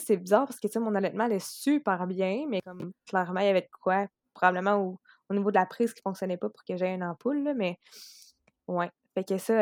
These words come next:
euh, la crème pour mamelon, euh, ça peut être bien. Puis sachez qu'il y a la crème du docteur Newman qui existe, mais c'est sous prescription seulement parce qu'il y a des antibiotiques là-dedans.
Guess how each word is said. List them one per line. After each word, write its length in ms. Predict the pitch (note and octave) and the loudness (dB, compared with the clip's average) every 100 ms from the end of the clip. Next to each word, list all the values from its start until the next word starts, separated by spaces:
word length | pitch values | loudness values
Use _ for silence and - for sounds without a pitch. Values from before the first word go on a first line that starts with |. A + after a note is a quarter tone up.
| F3+ | 4
euh, 20 | |
la 120 | F3 | 2
crème 220 | F3 A3+ | -2 -4
pour 100 | G#3+ | -2
mamelon, 500 | G3+ F3+ F3+ F#3 A3 G3+ | -2 -2 -2 -4 -4 -4
euh, 180 | F3 | -6
ça 160 | F3 F#3 | -8 -6
peut 100 | G3 | -4
être 120 | F#3+ | -4
bien. 240 | F3 A3 D4+ | 0 0 0
Puis 140 | - B3 | -2 -2
sachez 320 | F#3+ - A#3+ | -2 0 0
qu'il 100 | A3+ | 2
y 40 | |
a 20 | E3+ | 0
la 40 | |
crème 220 | - A#3+ | 0 -2
du 60 | G#3 | 0
docteur 320 | F#3+ F#3+ G3 | 0 2 0
Newman 480 | G3+ A#3+ C4 A#3 A#3+ G4 G4 | 2 2 2 2 0 -4 -2
qui 100 | A#3 | -2
existe, 460 | G3 F#3 B3 E4 - _ _ | 0 0 -2 -4 -14 _ _
mais 120 | G#3+ A#3 | 2 2
c'est 140 | G#3+ | 2
sous 140 | - | -2
prescription 520 | - C4 - - - A#3+ | -4 -6 -6 -8 -6 -4
seulement 360 | A3+ G3 G3+ | -2 -2 -2
parce 120 | B3 A3 | -2 0
qu'il 100 | G3 | 0
y 20 | |
a 40 | |
des 160 | F#3 F#3+ | 2 0
antibiotiques 480 | G#3+ - G#3 F#3 A3 | -2 -2 -4 -2 -4
là-dedans. 380 | F3+ F#3 G3 | -4 -2 -4